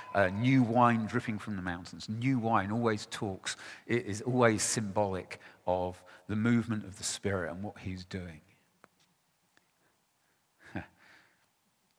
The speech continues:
So our worship and the Spirit's moving in and through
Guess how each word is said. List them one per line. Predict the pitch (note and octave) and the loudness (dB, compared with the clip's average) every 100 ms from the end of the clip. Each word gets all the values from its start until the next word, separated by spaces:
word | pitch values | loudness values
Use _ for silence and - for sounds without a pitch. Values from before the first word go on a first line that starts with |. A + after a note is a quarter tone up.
| _ _ _ _ _ _ _ _ _ _ _ _ _ _ _ _ _ _ _ _ _ - _ _ _ _ | _ _ _ _ _ _ _ _ _ _ _ _ _ _ _ _ _ _ _ _ _ -20 _ _ _ _
So | - D3+ C#3 D3+ B2 - - - - - - | 2 6 8 6 -2 -10 -16 -20 -20 -8 -2
our | E3+ | -2
worship | D3+ C#3 C#3+ - G2 | 0 -2 0 -2 -2
and | G#2+ G#2+ | -4 -4
the | G2+ | -4
Spirit's | - C3+ B2+ - | -2 0 0 0
moving | A#2+ C3 B2+ A2+ G2+ | 0 4 4 2 2
in | A#2+ A2+ A2 G2 - - - - | 4 4 0 -4 -14 -20 -20 -12
and | F2+ | -10
through | - - A2+ G#2 | -10 -6 -2 -2